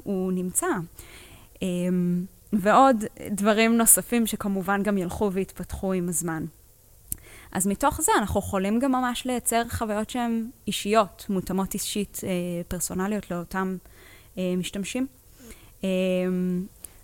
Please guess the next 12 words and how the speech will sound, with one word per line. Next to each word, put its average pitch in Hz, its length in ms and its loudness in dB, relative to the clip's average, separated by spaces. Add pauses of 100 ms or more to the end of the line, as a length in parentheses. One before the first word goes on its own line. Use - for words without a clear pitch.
(100)
ותוסיפי 196 800 0
על 240 300 2
כל 208 300 2
זה 180 260 2 (880)
גם 262 400 6
את 226 160 -4
השכבה 180 500 -4
של 180 160 -6
הסאונד, - 520 -2 (720)
שזה 202 280 -2
משהו 240 340 2
שהיום 247 1040 4